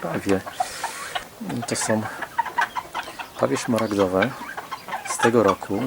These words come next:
Dwa, dwa nam zostały. Znaczy, w ogóle, no, może zostały, bo mieliśmy więcej chyba padł nam jakiś z tych szmaragdów. To jeszcze pokażę białego. Ten, widzę, nie wychodzi, leży sobie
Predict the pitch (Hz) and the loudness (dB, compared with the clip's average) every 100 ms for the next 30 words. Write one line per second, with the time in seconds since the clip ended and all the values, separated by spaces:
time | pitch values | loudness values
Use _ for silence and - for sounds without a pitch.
0 | - - 104 120 - - - - - - | -2 4 4 4 -2 -4 -10 -10 -12 -12
1 | - - - - - 120 107 107 98 104 | -12 -10 -10 -10 -8 2 4 4 2 -2
2 | - 104 95 95 - 855 831 855 855 855 | 0 6 8 8 8 8 8 10 10 10
3 | 831 807 719 679 679 679 679 679 659 640 | 10 10 8 8 6 6 6 8 10 10
4 | 605 605 123 135 127 117 113 - 156 104 | 8 6 6 6 4 2 -2 -6 -2 0
5 | 90 98 - - 98 101 - 104 101 101 | 2 0 -2 -6 -2 0 0 -2 -4 -6
6 | 110 - 101 - 101 - 107 127 107 101 | -6 -4 -4 -2 -4 0 -2 -2 -2 -2
7 | 98 - 117 - - - - - - 807 | -2 -4 -4 -4 0 -2 0 -2 -2 0
8 | - - 104 - 1017 1017 932 906 906 932 | 0 4 6 6 8 6 6 4 2 2
9 | 932 932 932 - - 107 120 - - - | 2 0 -2 -4 -4 -2 -2 -2 -2 2
10 | 117 123 101 104 - - - - - - | 4 2 2 0 -2 -8 -6 -4 -4 -2
11 | - 110 98 90 104 135 - - - - | 4 6 8 6 4 2 -2 -8 -8 -12
12 | - - - - - - - 113 113 110 | -12 -8 -8 -6 -6 -4 -2 0 2 4
13 | 110 104 - 131 104 113 107 101 - 101 | 4 4 4 4 4 4 2 0 2 2